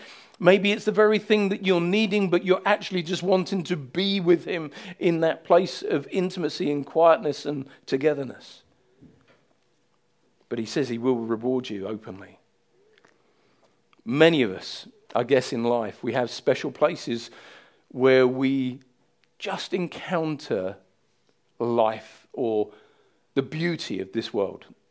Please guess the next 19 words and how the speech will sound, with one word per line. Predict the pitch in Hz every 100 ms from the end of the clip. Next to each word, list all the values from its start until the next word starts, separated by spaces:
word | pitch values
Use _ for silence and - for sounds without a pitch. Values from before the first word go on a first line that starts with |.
| _
There's | 110
not | 139 147
a | 143
lot | 147 -
around, | 123 135 170 175 _ _ _ _
but | 135 160
when | 135 143 143 - - - -
maybe, | 190 208 202 190 - - _ _ _ _ - _ _
maybe | - 180 165 165 -
it's | 160 160
walking | - 170 190 190
along | 165 165 156
the |
seafront | 135 - 147 - 143 139
and | 139 123 123
the | 123
sun | - - 156 147
is | 131
setting | - 190 - 123 107 110